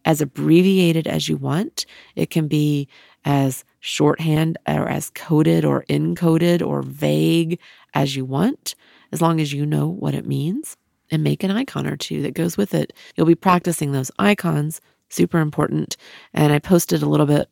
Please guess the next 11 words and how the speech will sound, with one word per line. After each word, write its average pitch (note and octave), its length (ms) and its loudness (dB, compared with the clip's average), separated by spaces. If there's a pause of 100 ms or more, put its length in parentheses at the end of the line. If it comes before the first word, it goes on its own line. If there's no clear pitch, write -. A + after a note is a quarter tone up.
recently D3 420 0
about C#3 520 -2 (200)
why D3 720 -2
I E3 240 2
do D#3 240 0
icon C3 380 -6
practice. - 600 -12 (480)
So C#3+ 640 2 (340)
there's F#3+ 160 0
a G3 60 0
lot A3+ 300 -2